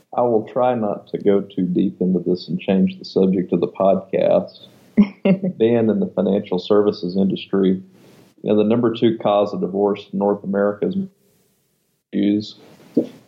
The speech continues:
Speaker 1: But the underlying problem there is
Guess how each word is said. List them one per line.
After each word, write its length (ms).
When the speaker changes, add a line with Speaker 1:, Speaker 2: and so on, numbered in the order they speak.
Speaker 1:
But 400
the 140
underlying 760
problem 560
there 240
is 60